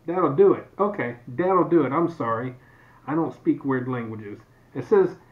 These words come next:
"That'll do it." I think it should say, "Do it to it." So guys,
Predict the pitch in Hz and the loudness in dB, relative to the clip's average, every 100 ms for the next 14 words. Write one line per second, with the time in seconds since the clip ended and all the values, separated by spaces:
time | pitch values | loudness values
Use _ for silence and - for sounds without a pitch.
0 | _ - 123 190 214 151 139 185 117 - | _ -8 0 2 4 2 6 4 4 -2
1 | - - _ _ _ _ _ _ _ _ | -18 -20 _ _ _ _ _ _ _ _
2 | _ - - - - - - - - _ | _ -20 -20 -20 -20 -20 -20 -20 -20 _
3 | - 127 165 151 127 117 131 123 - 143 | -14 -10 -6 -6 -6 -8 -8 -12 -6 -2
4 | 131 120 - - 123 156 120 - 185 143 | -2 -6 -12 -12 -2 -2 -2 0 0 0
5 | - - - - - - _ _ _ - | -4 -20 -20 -20 -20 -20 _ _ _ -20
6 | _ - - 135 123 180 233 - | _ -20 -14 -10 -4 -4 -4 -8